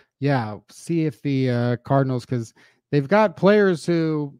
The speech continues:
when at the time of the draft, or, you know, someone like Marquise Brown, I've always said with a lot of these players, like, "Oh, that'd be cool if they were good at football." I like watching good football players. I would like to see good football players, but even getting good football players, the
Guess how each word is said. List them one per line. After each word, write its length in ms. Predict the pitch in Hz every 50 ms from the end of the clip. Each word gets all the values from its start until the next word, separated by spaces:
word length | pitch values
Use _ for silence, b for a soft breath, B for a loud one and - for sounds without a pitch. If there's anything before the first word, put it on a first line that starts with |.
| _ _
when 240 | 117 139 139 135 131
at 220 | 151 147 135 -
the 60 | -
time 240 | 123 - 139 139 135
of 80 | 123 117
the 60 | 113
draft, 580 | 107 135 135 147 151 156 151 151 143 - -
or, 180 | 127 117 110 107 b b b b _ -
you 60 | 139
know, 120 | 127 117 110
someone 320 | - - 143 135 131 123
like 180 | 123 120 110 -
Marquise 440 | 135 131 120 - - 131 113 -
Brown, 580 | - - 135 139 139 139 139 139 139 135 135 135 - -
I've 180 | - 156 165
always 300 | 175 165 151 147 135 120
said 320 | - - 151 139 135 135 131
with 200 | 131 131 - -
a 40 | 139
lot 180 | 135 135 139
of 60 | 131 131
these 140 | 131 123
players, 280 | - 139 135 131 131 123
like, 180 | 123 117 - -
"Oh, 160 | 151 170 156 139
that'd 200 | 127 139 143 143
be 120 | 135 - -
cool 380 | - - 170 170 160 143 131
if 100 | 120 -
they 120 | - 127 123
were 140 | 117 113 104
good 280 | 98 104 131 135 131
at 120 | 123 113 -
football." 380 | - 147 139 - 117 107 98
I 80 | 104 117
like 240 | 117 131 135 - 117
watching 380 | 120 123 127 - - 135 123
good 200 | - 127 127 113
football 380 | - - 147 139 - 143 139 131
players. 440 | - - 135 135 135 135 131 117 -
I 100 | 104 120
would 160 | 120 117 113
like 200 | 120 131 127 -
to 80 | - 123
see 480 | - - - 135 127 127 123 120 117 b b b b b b _ _ 131
good 220 | 127 147 143 131
football 340 | - 147 139 - 139 131 123
players, 480 | - - 139 135 127 123 123 120 - b b b b b _ -
but 240 | 147 139 127 123 - _
even 300 | - 170 170 160 175 160
getting 260 | 135 165 185 202 196 175
good 180 | 147 143 120
football 320 | - 143 135 - 139 131 123
players, 540 | - 131 131 123 120 120 120 110 - - _
the 260 | - 123 120 120 117